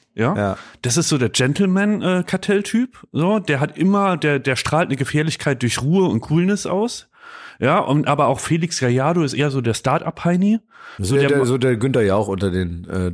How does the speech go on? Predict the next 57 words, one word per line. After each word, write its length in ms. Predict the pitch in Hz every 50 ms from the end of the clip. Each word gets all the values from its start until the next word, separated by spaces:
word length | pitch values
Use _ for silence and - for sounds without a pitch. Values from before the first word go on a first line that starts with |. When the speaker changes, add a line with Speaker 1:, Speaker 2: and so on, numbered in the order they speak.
| 87 -
Speaker 1:
Genau, 440 | - 147 143 135 127 127 135 143 156
Speaker 2:
äh, 40 | 156
Speaker 1:
der, 80 | 143 -
Speaker 2:
Traffickern, 180 | 139 135 131
Speaker 1:
der 160 | 117 - -
will 100 | 127 156
Speaker 2:
ne? 40 | 160 127
Speaker 1:
so, 180 | 147 147 147
äh, 120 | 113 131 -
alles 300 | - 139 156 175 165 -
so 100 | 165 156
ein 80 | 147 139
bisschen 220 | - - 156 135
geschäftlich 560 | 117 113 - - 127 127 - - 127 117 - 107
regeln. 300 | 107 107 95 104 98 101
Der 100 | 110 117
ist 160 | 120 120 - -
weniger 320 | 135 160 185 190 160 156
interessiert 420 | 139 139 - 135 123 139 143 -
an 120 | 92 117 120
Erschießen 600 | 113 107 - - 170 190 202 - 220 208 208 196 - -
und 160 | - 120 120
mehr 220 | 120 127 139 147 131
am 140 | 110 127 120
Geschäftlichen, 640 | 120 - - 117 110 - - 98 92 - 95 87 -
so. 240 | - 101 98 92 - - - - - - - - -
Und 280 | - 110 117 127 127 -
aber, 440 | 104 127 135 135 139 139 139 131 -
äh, 120 | 98 101
letztlich 760 | 127 139 135 127 127 123 113 120 135 185 - - - 185 -
merkt 220 | - 175 175 - -
er 60 | 156
dann 120 | 143 131 127
doch, 140 | 170 165 -
er 80 | 139 117
ist 100 | 135 -
so 80 | 147
ein 80 | 135 123
bisschen 300 | - - - - 160 147
zu, 420 | - - 151 151 151 151 151 147 147 - _ _ _ _ _ _ _ _ _ _ _ _ - - 101 110
zu, 340 | - - - 165 175 160 -
zu 260 | - 110 - - 185
lieb 360 | 180 156 170 151 120 - - - - - _ _ _ _
für 200 | - - 127 117
das 120 | 107 -
ganze 220 | - 123 107 101 98
Geschäft. 540 | 101 95 - 107 95 - - - - - -
Also 200 | - 127 135 156
ich 140 | 139 - -
glaube, 200 | 160 165 165 151
im 120 | 127 127 117
Schraubenhandel 720 | - - 139 165 175 180 165 139 156 160 151 151 147 135
wäre 100 | 123 131
der 120 | 127 131 120
so 100 | 117 117
besser 240 | - 165 170 - 185
aufgehoben. 580 | - 180 - - 180 165 165 165 156 160 165